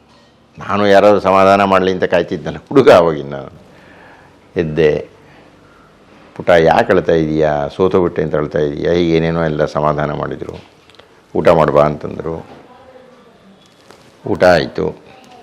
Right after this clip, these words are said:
ಆಮೇಲೆ ಮಾಳಿಗೆ ಮೇಲಕ್ಕೆ "ನಿನಗೊಂದು ಕಥೆ ಹೇಳ್ತೀನಿ ಬಾ" ಅಂತಂದ್ರು. "ನೀನು ಕೇಳಲೇಬೇಕಾದ ಕಥೆ ಹೇಳ್ತೀನಿ ಬಾ" ಅಂದರು.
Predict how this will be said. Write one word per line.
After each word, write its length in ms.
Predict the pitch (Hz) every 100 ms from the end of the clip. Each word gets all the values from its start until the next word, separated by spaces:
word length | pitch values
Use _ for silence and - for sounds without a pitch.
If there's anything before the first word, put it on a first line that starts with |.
| -
ಆಮೇಲೆ 180 | 98 98
ಮಾಳಿಗೆ 500 | 85 80 95 127 135
ಮೇಲಕ್ಕೆ 640 | 110 90 95 - 101 82
"ನಿನಗೊಂದು 320 | 78 87 87 76
ಕಥೆ 220 | 90 127
ಹೇಳ್ತೀನಿ 300 | 87 76 71
ಬಾ" 140 | 65
ಅಂತಂದ್ರು. 580 | 62 - - - _ _ _ _ _ _ _ _ _ _ _ _ _ _ -
"ನೀನು 240 | 90 95 85
ಕೇಳಲೇಬೇಕಾದ 920 | - 92 98 107 110 107 98 92 87
ಕಥೆ 340 | 85 - -
ಹೇಳ್ತೀನಿ 340 | 76 69 - 67
ಬಾ" 120 | 64
ಅಂದರು. 520 | 62 - - _ _